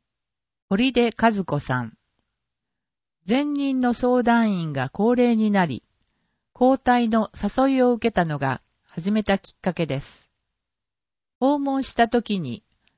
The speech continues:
「待っていたよ」と言っていただけるととても嬉しいです。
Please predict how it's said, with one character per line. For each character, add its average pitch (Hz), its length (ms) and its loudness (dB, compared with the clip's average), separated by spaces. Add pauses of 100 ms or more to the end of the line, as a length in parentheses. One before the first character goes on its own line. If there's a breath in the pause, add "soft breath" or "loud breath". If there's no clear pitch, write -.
(120)
「待 196 220 0
っ - 20 -20
て 220 120 2
い 202 80 0
た 165 160 -2
よ」 170 260 -2 (280)
と 196 100 0
言 185 80 2
っ - 40 -8
て - 220 -2
い 220 80 0
た 214 140 2
だ 214 100 2
け 202 140 -2
る 185 120 -2
と - 280 -4 (220)
と - 120 -8
て 254 140 2
も 269 160 -4
嬉 247 220 2
し 220 220 -4
い - 40 -4
で 139 100 -4
す。 - 220 -16